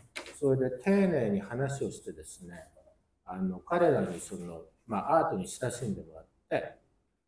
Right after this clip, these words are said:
それで共-、まあ、若い人たちは共同で、じゃあ、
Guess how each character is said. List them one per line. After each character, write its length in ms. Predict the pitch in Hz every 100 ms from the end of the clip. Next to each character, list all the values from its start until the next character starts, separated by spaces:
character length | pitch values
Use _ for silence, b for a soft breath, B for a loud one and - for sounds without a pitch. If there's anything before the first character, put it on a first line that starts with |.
| _ -
そ 100 | 160
れ 80 |
で 240 | 156 156 156
共-、 320 | - 185 185 185 - _
ま 80 | 151
あ、 20 |
若 300 | 139 139 202
い 60 | 202
人 200 | - 147
た 180 | 123 117
ち 260 | - 123
は 320 | 120 160 160 160 -
共 280 | 156 151
同 220 | 151 151 143
で、 160 | 143
じ 100 | 143
ゃ 80 | 156
あ、 220 | - -